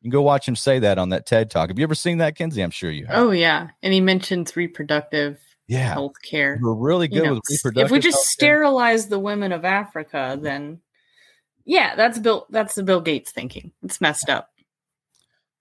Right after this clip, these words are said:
Speaker 1: All right, let's take a quick break. Uh, you're listening to the Arterburn Radio transmission. I'm joined by my good friend Kinsey. She is, uh, the slayer of normalcy bias. You can find her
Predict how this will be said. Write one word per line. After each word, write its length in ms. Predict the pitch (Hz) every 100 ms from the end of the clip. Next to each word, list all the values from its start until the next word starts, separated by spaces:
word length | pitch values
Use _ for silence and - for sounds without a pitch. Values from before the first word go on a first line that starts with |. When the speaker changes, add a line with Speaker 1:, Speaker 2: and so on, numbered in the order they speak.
| -
Speaker 1:
All 120 | 95
right, 140 | 90 87
let's 220 | 135 -
take 160 | 190
a 60 | 117
quick 280 | - 127 -
break. 420 | 104 101 104 -
Uh, 160 | 101 90
you're 180 | 104 139
listening 300 | 147 131 110
to 120 | 117
the 120 | 101
Arterburn 460 | 113 113 107 113 101
Radio 380 | 117 120 117
transmission. 580 | 113 127 113 104 117 117
I'm 140 | 104 92
joined 240 | 104 98
by 80 | 95
my 180 | 95 90
good 220 | 98 90
friend 260 | 98 90
Kinsey. 520 | - 131 131 113 123 110
She 300 | - 110 107
is, 500 | 80 98 98 87 87
uh, 180 | 90
the 160 | 85 85
slayer 580 | - - 127 135 143 131
of 220 | - 92
normalcy 480 | 98 110 113 104 104
bias. 460 | 92 101 101 101
You 80 | 98
can 160 | 95 90
find 320 | 107 98 92
her 400 | 98 95 95 95